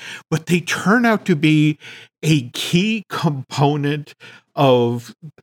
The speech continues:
the crew of the Ga-, Galaxy Quest actually succeeding. In fact, that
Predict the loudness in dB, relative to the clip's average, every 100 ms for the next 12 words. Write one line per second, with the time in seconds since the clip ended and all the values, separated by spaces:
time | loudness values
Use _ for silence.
0 | _ -6 -6 2 4 4 2 -2 -4 -2
1 | -2 0 -2 0 -2 0 -4 -4 -4 0
2 | 2 2 0 -6 2 4 4 2 0 -2
3 | 0 0 -2